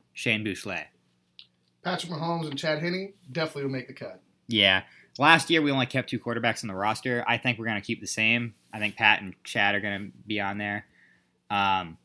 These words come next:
Speaker 1: really, I think the only question as to what's gonna happen is which one of these quarterbacks are gonna make the practice squad, because one of them's gonna make the practice squad. I think right now, based on the forty-niners game,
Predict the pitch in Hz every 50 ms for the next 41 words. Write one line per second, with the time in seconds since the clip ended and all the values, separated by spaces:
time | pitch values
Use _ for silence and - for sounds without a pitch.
0 | _ - _ _ _ - 127 139 156 156 139 131 131 143 135 120 117 117 120 117
1 | 104 - - 113 107 101 - - 127 117 113 104 107 - - 104 104 107 - -
2 | 107 92 - 104 101 101 - 110 104 98 90 87 95 113 110 - - 113 107 107
3 | 101 101 98 - - - 107 107 110 107 107 110 110 110 - - - - 113 104
4 | 104 98 95 95 - - 90 - - 95 87 - - 92 - - 95 87 85 85
5 | 82 87 - _ _ - 95 - 98 92 90 87 - - - - _ _ _ _
6 | _ _ _ _ _ _ _ _ 120 113 113 113 107 104 101 95 104 98 95 90
7 | 90 90 - - 87 82 - - - - - 82 85 87 - - 117 151 160 -
8 | 139 113 104 104 - - 107 101 101 104 101 104 110 123 135 131 - _ _ _
9 | _ _ _ _ - 120 110 - - 113 107 104 101 101 95 - 127 117 110 107
10 | 107 110 120 120 127 131 131 135 143 139 131